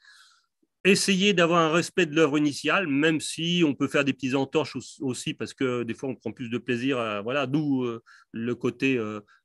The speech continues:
euh, je dirais, bah, euh, on ne travaille pas avec, donc, euh, l'idée, c'est le plaisir avant tout. Euh, on va pouvoir, euh, respecter aussi, euh, entendre les nuances d'interprétation, la, l'équi-, la dynamique restituée,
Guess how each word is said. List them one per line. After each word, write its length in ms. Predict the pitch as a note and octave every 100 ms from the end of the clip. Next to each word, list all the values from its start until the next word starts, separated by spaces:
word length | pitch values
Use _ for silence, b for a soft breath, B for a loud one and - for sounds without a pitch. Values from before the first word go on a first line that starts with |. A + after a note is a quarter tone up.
| -
euh, 260 | A2 G#2
je 80 | A2
dirais, 320 | - A#2+ B2+
bah, 240 | A#2 A2 G#2
euh, 640 | G#2+ A2 G#2 G#2+ G#2+ G#2 G#2+
on 40 |
ne 60 | A#2+
travaille 300 | - A#2+ A#2+
pas 140 | C3
avec, 300 | D3 F#3+ D#3+
donc, 280 | B2 B2 B2+
euh, 680 | A#2+ A#2 A2+ A2+ A2 G#2+ G#2+
l'idée, 480 | G#2+ A2 A#2 D3
c'est 220 | C#3+ - A#2
le 200 | A2 G#2+
plaisir 400 | - A#2+ A#2+ A#2
avant 180 | A#2+
tout. 280 | B2+ F#3 A3 B B B B B -
Euh, 220 | D3+ D3
on 80 | D3+
va 200 | C#3+ E3
pouvoir, 440 | E3 F3+ D#3+ F#3 E3
euh, 200 | D3+ D3+
respecter 540 | D#3+ D#3 - D#3 - E3+
aussi, 360 | D3+ - E3
euh, 160 | D3 C3+
entendre 460 | D3 D3 E3+ E3+ C3
les 120 | C#3
nuances 300 | D3+ D#3+ C#3
d'interprétation, 880 | C#3 C#3 C#3 C3+ C3+ - D#3 F#3+ G3
la, 120 | C3+
l'équi-, 540 | C3+ - - C3+ C#3+ C3+
la 120 | B2+
dynamique 440 | C3+ D3+ E3 F3
restituée, 580 | C3+ - C3 C#3 E3+ A3